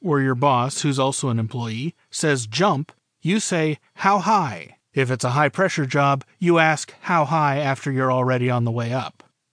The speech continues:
If you get conflicting instructions from two different bosses,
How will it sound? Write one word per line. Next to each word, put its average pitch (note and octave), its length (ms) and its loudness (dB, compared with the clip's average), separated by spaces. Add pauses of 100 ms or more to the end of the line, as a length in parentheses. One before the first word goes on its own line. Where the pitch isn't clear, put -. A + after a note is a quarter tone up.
(100)
If F3 200 0
you F#3+ 80 2
get G3+ 200 2
conflicting F3 580 -2
instructions D3 640 -2
from D3 180 -2
two F3 220 -2
different C#3 420 -2
bosses, D3+ 600 -2